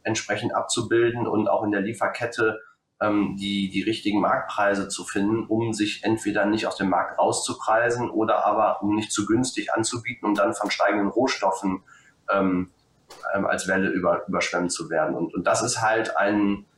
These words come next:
eine Herausforderung, die dann eigentlich den betriebswirtschaftlichen Anteil in dieser Verrechnungspreissystematik oder in der Verrechnungspreiswelt darstellt. Ne, also ich sage immer, Verrechnungspreise sind steuerlich getriggert, weil es eine steuerliche Pflicht ist.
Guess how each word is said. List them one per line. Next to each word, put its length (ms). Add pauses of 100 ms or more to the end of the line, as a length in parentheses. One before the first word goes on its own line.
eine 160
Herausforderung, 800
die 160
dann 480
eigentlich 400
den 160
betriebswirtschaftlichen 1000
Anteil 560
in 140
dieser 200
Verrechnungspreissystematik 1400
oder 100
in 80
der 100
Verrechnungspreiswelt 1040 (320)
darstellt. 560 (320)
Ne, 160
also 280 (400)
ich 120
sage 260
immer, 160
Verrechnungspreise 1160
sind 480 (580)
steuerlich 520
getriggert, 520
weil 80
es 100
eine 100
steuerliche 460
Pflicht 400
ist. 400